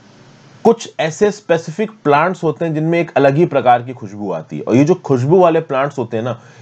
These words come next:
इनको नाना प्रकार के पर्पसेस के लिए इस्तेमाल किया जा सकता है। इनको मेडिसिन पर्पसेस के लिए भी इस्तेमाल किया जा सकता है, इनको इत्र, सेंट, परफ्यूम वगैरह, डिओड्रेंट बना-, बनाने के लिए भी इस्तेमाल किया जा सकता है,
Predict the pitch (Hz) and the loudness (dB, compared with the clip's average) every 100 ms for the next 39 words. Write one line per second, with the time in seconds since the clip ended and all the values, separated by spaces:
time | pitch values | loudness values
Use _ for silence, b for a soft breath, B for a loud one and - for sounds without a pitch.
0 | - 143 160 185 131 143 160 151 143 139 | 0 2 4 2 0 -2 -2 0 0 0
1 | 147 131 120 127 127 - 127 123 120 104 | -4 -6 -6 -6 -6 -2 -2 0 0 2
2 | 101 98 85 82 85 110 120 123 139 120 | 0 -2 -4 -6 -6 -4 -2 0 0 0
3 | 117 120 147 131 131 127 127 120 127 127 | -2 -2 -4 -2 -2 -4 -6 -4 0 0
4 | 123 123 117 117 117 110 - - 107 _ | 0 0 0 0 -4 -8 -10 -12 -12 _
5 | - - 147 123 160 - 156 - 147 - | -6 0 2 2 0 2 0 0 -4 0
6 | 143 147 151 - 135 120 156 151 147 131 | 0 0 -4 -2 -2 -2 -2 0 0 2
7 | 131 135 117 123 127 147 135 135 135 113 | 2 2 2 2 2 0 0 0 0 0
8 | 120 127 131 123 127 123 123 120 120 120 | -2 -2 -4 -2 -2 -2 -2 -2 0 0
9 | 117 107 110 113 - 107 | -2 -6 -6 -10 -6 -6